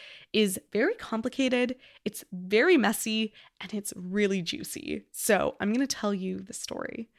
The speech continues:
And I hope I do it justice. I think I will say there <laughs> are a lot of details in this story. There's a lot of stakeholders too. So I will try and be careful about how I frame it, 'cause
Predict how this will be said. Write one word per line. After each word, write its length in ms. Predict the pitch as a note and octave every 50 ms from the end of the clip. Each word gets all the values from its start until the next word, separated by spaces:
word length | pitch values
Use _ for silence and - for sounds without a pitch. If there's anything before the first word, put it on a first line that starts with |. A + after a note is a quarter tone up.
| _ - - - - _ _ -
And 140 | - B3 B3+
I 60 | C4
hope 220 | B3 B3 D#4+ D#4
I 60 | F#4 E4+
do 140 | E4 E4
it 80 | C#4 G3+
justice. 420 | - G3 G3 - - G#3+ G#3 - - -
I 100 | G3+ G3
think 520 | - - A#3+ B3+ B3 - - - - - _ _ _
I 100 | - A#3
will 240 | A3 G3+ A#3 A#3+ D4
say 520 | D4 - - F#3 F#3+ G3 G3 A3+ B3+ - - _ _ _ _ _ _ _
there 360 | G3+ F#3+ G3+ G#3 G#3 A3 B3
<laughs> 180 | A#3+ A3+ A3 A#3+
are 80 | C4+
a 100 | C4 B3 D4
lot 360 | A#3+ F#3+ F#3 F#3+ E3 F3 F3
of 100 | F3+ E3+
details 440 | - E3+ E3+ - G#3+ G3+ G3 G3 G#3+
in 80 | A3
this 120 | A3 A3 -
story. 520 | - - A3+ G#3 G#3+ G#3+ G#3+ A3+ A3+ A3 - - - - -
There's 140 | - G3+ F3+
a 40 | F#3+
lot 300 | F#3 F#3+ G3 F#3 F#3 F#3+
of 240 | F#3+ F#3 F3+ - - _ _ _ _ -
stakeholders 1040 | - - - - - F#3+ F#3+ - - - - B3+ C4 B3+ C4+ C4 C4 B3+ - -
too. 460 | - - - G3+ F#3 G3 G#3+ A#3 C4+ C4+
So 500 | - - A3+ G#3 G3 F#3 F#3 F3+ F3+ - _ _ _ _ _ _ _ _ _ _ _ _ _ _ _ _ _ _ _ _ _ -
I 160 | G3+ G#3+ G#3+
will 320 | A3 G#3+ A#3+ A#3+ A#3+ A#3 A#3
try 280 | - - - A3 G#3
and 120 | A3 B3+ C4+
be 80 | D#4
careful 600 | D4 - - - - - G3 F#3+ - - G3 F#3+
about 200 | F#3+ F#3 F#3 F#3+ F3+
how 140 | - G3
I 100 | F#3 F3+
frame 340 | F3+ - - D#3 E3 E3+ F3
it, 100 | E3+ - -
'cause 280 | - A3 F#3 F3+ -